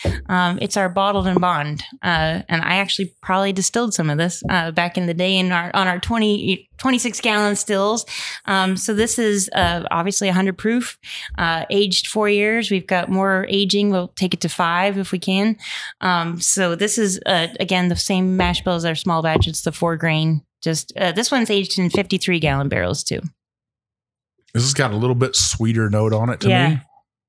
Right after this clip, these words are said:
Speaker 2: Uh, some floral notes there coming out. I'd, I'd love that. Um,
Speaker 1: I haven't actually really gotten to sit with this one for a little bit. So this is, we're doing this together. <laughs>
Speaker 2: <laughs> This has got some rose, uh,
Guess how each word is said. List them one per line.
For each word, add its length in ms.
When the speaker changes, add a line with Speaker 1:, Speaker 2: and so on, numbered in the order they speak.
Speaker 2:
Uh, 100
some 180
floral 440
notes 300
there 280
coming 340
out. 240
I'd, 240
I'd 120
love 280
that. 280
Um, 480
Speaker 1:
I 80
haven't 180
actually 260
really 200
gotten 240
to 320
sit 260
with 160
this 220
one 140
for 200
a 80
little 220
bit. 200
So 280
this 120
is, 160
we're 80
doing 260
this 140
together. 880
<laughs> 40
Speaker 2:
<laughs> 40
This 120
has 60
got 360
some 360
rose, 460
uh, 380